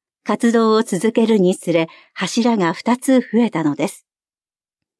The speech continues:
そのうちの一つ、治療と仕事の両立支援では、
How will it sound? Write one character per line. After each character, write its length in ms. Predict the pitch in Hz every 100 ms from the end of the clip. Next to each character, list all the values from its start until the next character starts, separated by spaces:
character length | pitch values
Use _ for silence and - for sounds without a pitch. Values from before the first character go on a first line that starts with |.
| _ _ _ _ _ _ -
そ 180 | -
の 120 | 269 285
う 80 |
ち 160 | 269 262
の 140 | 247
一 260 | 254 - 220
つ、 280 | - 160 160 _ _ _ _
治 140 | -
療 300 | 175 254 294
と 180 | - 269
仕 180 | 262 -
事 320 | 233 240 247
の 160 | 226 214
両 220 | 202 233
立 320 | 226 226 226
支 220 | 233 -
援 200 | 220 185
で 140 | 156 147
は、 180 | 151